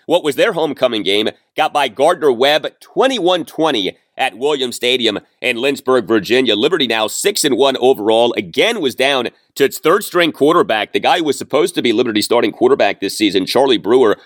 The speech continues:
Uh, he has been out since suffering a broken hand in Liberty's season opener. Uh, the Flames Q B two, Caden Salter, was out for a second consecutive game due to a groin injury for which it turns out he underwent surgery last week. And so third string quarterback Jonathan Bennett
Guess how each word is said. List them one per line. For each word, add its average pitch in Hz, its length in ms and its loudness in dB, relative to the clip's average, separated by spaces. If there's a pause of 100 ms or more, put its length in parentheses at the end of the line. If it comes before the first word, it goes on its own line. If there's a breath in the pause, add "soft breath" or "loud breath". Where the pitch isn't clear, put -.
(140)
Uh, 101 140 2
he 156 100 0
has 180 100 0
been 127 120 -4
out 127 180 -2
since 113 160 -12
suffering 120 320 -2
a 87 40 -6
broken 113 360 -2
hand 117 360 -2 (220 soft breath)
in 113 120 -2
Liberty's 117 400 -2
season 101 280 0
opener. 139 480 0 (140 soft breath)
Uh, - 80 0
the 104 120 -2
Flames 135 580 0
Q 156 160 0
B 143 100 0
two, 156 460 2
Caden 135 300 -4
Salter, 147 500 -2 (100)
was 117 160 2
out 127 220 0
for 120 80 -8
a 113 40 -6
second 127 360 -6
consecutive 113 540 -4
game 110 220 0 (220 soft breath)
due 139 120 4
to 135 120 4
a - 40 4
groin 139 340 0
injury 113 340 0
for 110 140 2
which 113 180 2
it 101 100 -2
turns 123 260 0
out 120 140 -2
he 120 100 -2
underwent 107 380 0
surgery 147 520 0
last 85 360 -2
week. 95 240 0
And 92 120 0
so 104 220 2 (220 soft breath)
third 175 220 2
string 170 260 -4
quarterback 143 640 -2
Jonathan 151 480 -4
Bennett 143 400 -6